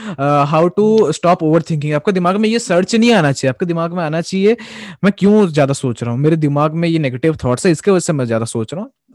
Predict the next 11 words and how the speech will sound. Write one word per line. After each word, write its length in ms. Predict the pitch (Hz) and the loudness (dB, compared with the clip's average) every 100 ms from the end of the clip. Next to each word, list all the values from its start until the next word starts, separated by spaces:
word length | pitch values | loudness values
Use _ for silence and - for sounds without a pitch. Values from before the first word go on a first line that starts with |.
| - | -14
खुद 100 | 185 | -8
से 120 | 233 | -6
आंसर 280 | 190 170 175 | -6 -6 -12
पूछो, 380 | 175 165 226 _ 151 | -12 -12 -14 _ -12
आपका 340 | 156 208 220 | -10 -6 -6
हार्ट 340 | 170 156 180 | -4 -4 -2
आपको 200 | 170 - | -4 -4
आंसर 320 | 180 151 165 147 | -4 -2 0 2
देगा, 280 | 147 113 | 2 2
टाइम 320 | 110 131 160 175 | 0 2 4 6
लगेगा, 320 | 165 170 | 4 2